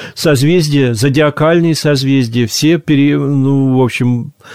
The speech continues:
ну, там тоже очень сложная, непростая история, но, в общем-то, греческий зодиак форми-, сформировался под влиянием месопотамского в значительной мере.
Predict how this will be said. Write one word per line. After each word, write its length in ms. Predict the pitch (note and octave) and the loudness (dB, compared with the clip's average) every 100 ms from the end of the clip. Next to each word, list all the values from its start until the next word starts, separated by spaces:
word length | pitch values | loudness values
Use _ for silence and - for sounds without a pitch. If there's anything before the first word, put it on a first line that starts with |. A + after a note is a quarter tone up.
| - - - | -20 -12 -6
ну, 420 | C3+ C#3 D3+ E3 | -2 2 2 0
там 320 | - C3+ A2+ | -2 -2 -2
тоже 380 | - C#3 A2 G#2+ | 0 0 2 -2
очень 880 | - B2 - A#2+ A2+ E2 D3+ D#3+ - - | -2 -4 -2 -4 -4 -10 -16 -20 -20 -18
сложная, 880 | - D3 D3 D#3 D3+ G#2+ A#2 A#2+ | -6 0 2 4 2 0 0 0
непростая 800 | B2+ C3+ C#3 C#3 - C#3 B2 A#2 A#2+ | 0 0 0 -2 -2 0 2 0 -2
история, 500 | - F3 G#3+ D#3 A2+ | -2 0 0 0 0
но, 140 | A#2+ | 0
в 80 | C#3+ | -2
общем-то, 520 | F3+ F3+ D#3 - - - - - | -2 -4 -2 -2 -4 -8 -20 -6
греческий 600 | A#2+ B2 D#3 - - - | 0 2 2 -2 -6 -4
зодиак 680 | A#2 B2 A2+ B2 F3 G3 - - - | 0 0 0 2 0 -2 -10 -20 -4
форми-, 340 | C3+ C3 C3 | 0 2 0
сформировался 880 | - C#3 B2 B2+ B2 B2+ F3+ - D#3+ | 0 0 0 0 2 2 0 -2 -4
под 180 | C3+ A2+ | -4 -2
влиянием 540 | A#2 B2 C3 B2+ A#2+ | 0 2 2 2 0
месопотамского 1120 | A#2+ A2+ B2 A#2 A2+ C#3 F3 - - E3 D#3+ D3+ - - - | -2 -2 -4 -2 0 0 0 -2 -2 0 0 -4 -14 -18 -4
в 60 | |
значительной 800 | A#2+ C#3+ D3 - F#3+ F3+ E3 D3 | 0 0 0 0 -2 0 2 2
мере. 480 | C3+ A#2+ A2 G#2 G#2+ | 2 2 0 -2 -8